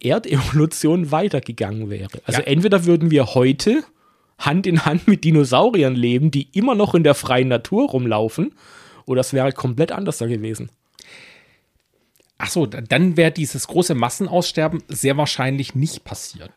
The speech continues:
Speaker 1: Genau, weil dann hätte der Pazifik durch seine Tiefe von mehreren Kilometern so viel von dieser kinetischen Todeswelle
Speaker 2: Mhm.
Speaker 1: abgefangen, dass es halt wahrscheinlich nicht global zu so einem Zusammenbruch gekommen wäre. Also klar, das hätte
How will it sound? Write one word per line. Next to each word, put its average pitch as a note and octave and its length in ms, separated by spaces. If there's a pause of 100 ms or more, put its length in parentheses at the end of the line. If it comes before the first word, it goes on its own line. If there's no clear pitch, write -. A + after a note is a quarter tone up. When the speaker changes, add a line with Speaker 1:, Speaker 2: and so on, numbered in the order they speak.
(160)
Speaker 1:
Genau, D3 340
weil B2+ 120
dann C#3 380
hätte D3 220
der C#3 100
Pazifik G3 720
durch C#3 160
seine C3 300
Tiefe G3+ 420
von C3+ 240
mehreren B2+ 400
Kilometern C#3 760
so D3+ 240
viel G#3 240
von - 140
dieser D3 240
kinetischen C#3+ 960
Todeswelle D#3+ 880
Speaker 2:
Mhm. G2+ 220 (360)
Speaker 1:
abgefangen, D3 640
dass C3 140
es C#3+ 200
halt C3 240 (240)
wahrscheinlich C3+ 560
nicht D#3 400
global D3+ 640
zu C#3+ 140
so C3 120
einem B2+ 240
Zusammenbruch C#3 680
gekommen G#2+ 420
wäre. G#2+ 120
Also G#2+ 140
klar, B2 220
das A#2+ 120
hätte B2+ 180